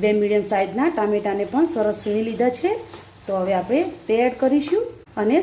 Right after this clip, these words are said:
સાથે જ આપણા ટામેટા એકદમ સરસ સોફ્ટ થઈ જાય તેની માટે આપણે સ્વાદ અનુસાર મીઠું એડ કરીશું. બરાબર મિક્સ કરી લઈશું. તો હવે આપણે ઢાંકણ બંધ કરી અને બે મિનિટ માટે આપણે ટામેટાને થોડા સોફ્ટ થવા દઈશું. ત્યાં સુધી આપણે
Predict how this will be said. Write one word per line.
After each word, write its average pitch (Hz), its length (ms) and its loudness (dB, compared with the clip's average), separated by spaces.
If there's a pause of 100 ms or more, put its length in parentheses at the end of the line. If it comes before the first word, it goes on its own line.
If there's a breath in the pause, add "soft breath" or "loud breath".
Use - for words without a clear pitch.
સાથે 233 340 0
જ - 80 2
આપણા 269 260 -2
ટામેટા 208 380 0
એકદમ 202 360 0
સરસ 208 300 -4
સોફ્ટ 214 280 -2
થઈ 254 160 2
જાય 339 160 2 (460 loud breath)
તેની 208 280 -2
માટે 202 260 -2
આપણે 240 200 -4 (120)
સ્વાદ 196 260 -2
અનુસાર 190 360 -4
મીઠું 185 280 -2
એડ 247 140 -6
કરીશું. 285 440 2 (480)
બરાબર 180 400 -2 (220)
મિક્સ 202 220 -6
કરી 262 220 2
લઈશું. 277 300 0 (1300)
તો 202 140 0
હવે 196 180 0
આપણે 247 300 0
ઢાંકણ 202 340 -2
બંધ 190 220 -2
કરી 202 240 -2
અને 254 120 2 (300 loud breath)
બે 220 160 -2
મિનિટ 208 300 -2
માટે 190 260 -2
આપણે 277 240 0 (240)
ટામેટાને 208 560 -4
થોડા 254 260 -2
સોફ્ટ 220 300 -4
થવા 277 240 0
દઈશું. 349 340 0 (220)
ત્યાં 208 220 -6
સુધી 208 260 0
આપણે 320 200 2